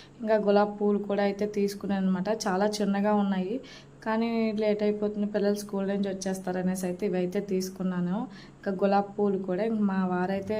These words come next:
వీడియో క్లిప్స్ అనేది తీస్తూ ఉన్నారనమాట. గుల్ల-, మనం ఎప్పుడూ పూలు కొనం, కానీ ఈ టైంలో మాత్రం ఖచ్చితంగా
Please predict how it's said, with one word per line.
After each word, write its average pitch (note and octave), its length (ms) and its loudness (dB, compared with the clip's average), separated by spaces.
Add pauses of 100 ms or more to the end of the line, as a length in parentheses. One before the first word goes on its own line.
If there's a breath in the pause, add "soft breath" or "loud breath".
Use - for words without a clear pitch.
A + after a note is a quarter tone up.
(220)
వీడియో F#3+ 260 0
క్లిప్స్ G3 340 -6
అనేది G3 240 -2
తీస్తూ F#3 440 -2
ఉన్నారనమాట. F#3 640 0 (840 loud breath)
గుల్ల-, G#3 380 8 (140)
మనం G#3+ 220 4 (320)
ఎప్పుడూ A3 320 0 (120)
పూలు A3 260 6
కొనం, G#3+ 360 4
కానీ G#3 280 2 (280)
ఈ G#3 40 6 (100)
టైంలో G#3+ 320 4
మాత్రం G#3+ 320 0
ఖచ్చితంగా G3+ 560 0